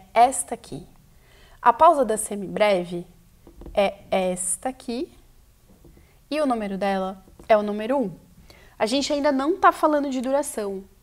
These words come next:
quanto tempo cada nota vai durar, a gente só tá falando que cada uma tem um número, tá bom? A gente vai falar também sobre a mínima.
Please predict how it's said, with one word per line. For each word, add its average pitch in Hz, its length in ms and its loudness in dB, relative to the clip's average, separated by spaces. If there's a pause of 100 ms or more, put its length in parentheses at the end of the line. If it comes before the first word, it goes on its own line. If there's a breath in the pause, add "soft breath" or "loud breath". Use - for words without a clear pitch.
(100)
quanto 311 340 0
tempo 247 300 -6
cada 254 260 -6
nota 233 240 -8
vai 233 140 -4
durar, 220 280 0
a 175 40 -4
gente 185 240 -6
só 214 100 -4
tá 262 140 -6
falando 285 400 -2
que - 80 -20
cada 277 260 -6
uma 269 140 -6
tem 302 180 -10
um 330 80 -4
número, 190 360 -10 (240)
tá - 100 -14
bom? 202 260 -2 (800 soft breath)
A - 80 -2
gente 320 220 0
vai 269 140 2
falar 190 240 -6
também 208 500 -6 (140)
sobre 254 440 -4 (300)
a 285 100 4
mínima. 220 680 -4